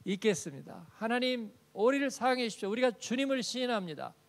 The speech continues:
그렇게 될 때 우리가 영적인 주도권을 갖게 되는 거예요. 소위 영권을 갖게 되는 것입니다.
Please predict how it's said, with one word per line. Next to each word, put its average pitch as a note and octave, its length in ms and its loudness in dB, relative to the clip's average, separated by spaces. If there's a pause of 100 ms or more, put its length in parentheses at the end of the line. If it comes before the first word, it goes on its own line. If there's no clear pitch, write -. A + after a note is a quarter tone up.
(760)
그렇게 B3 300 2
될 A#3 200 2
때 A#3 80 2
우리가 A3 260 2
영적인 A#3 500 2
주도권을 B3+ 440 2
갖게 G#3 260 -2
되는 G3+ 240 -2
거예요. C#3 280 -4 (580)
소위 B3 440 0
영권을 C4 640 8
갖게 F#3+ 280 -4
되는 G#3 220 -2
것입니다. E3 480 -10